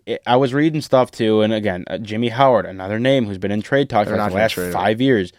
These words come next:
Speaker 2: Last, like, ten years.
Speaker 1: If you,
Speaker 2: <laughs>
Speaker 1: if you trade Jimmy Howard, which I, like, I don't, I don't think he's worth the m-,
Speaker 2: They
Speaker 1: anything.
Speaker 2: trade Jimmy Howard or didn't the first pick.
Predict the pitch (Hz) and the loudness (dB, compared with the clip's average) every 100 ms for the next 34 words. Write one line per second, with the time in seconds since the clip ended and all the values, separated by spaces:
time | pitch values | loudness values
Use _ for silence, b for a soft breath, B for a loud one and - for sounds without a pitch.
0 | - 120 123 107 - - 147 165 107 - | -2 0 0 -2 -4 -4 -4 -2 -6 -8
1 | - - - 131 139 151 143 - 196 190 | -16 -2 0 2 4 4 4 2 -2 -4
2 | - 147 160 156 - 156 170 175 123 143 | 0 0 2 -2 0 2 2 0 -2 -2
3 | 156 131 117 113 117 123 123 117 _ - | 0 0 2 2 2 0 -2 -10 _ 0
4 | 117 - - _ - 120 127 - 107 107 | 0 0 -12 _ -2 0 0 -2 -2 -2
5 | 117 - 113 123 123 113 - 98 95 107 | -2 0 0 0 -4 -4 -4 -6 -2 0
6 | 107 92 - - 107 104 98 - _ - | 0 -2 -12 -20 -4 -4 -4 -10 _ -12
7 | - 117 123 190 202 143 156 131 120 131 | 0 4 4 4 4 2 0 2 2 2
8 | 107 101 110 98 - 95 - 101 92 87 | 0 -2 -4 -6 -8 -10 -8 -8 -8 -10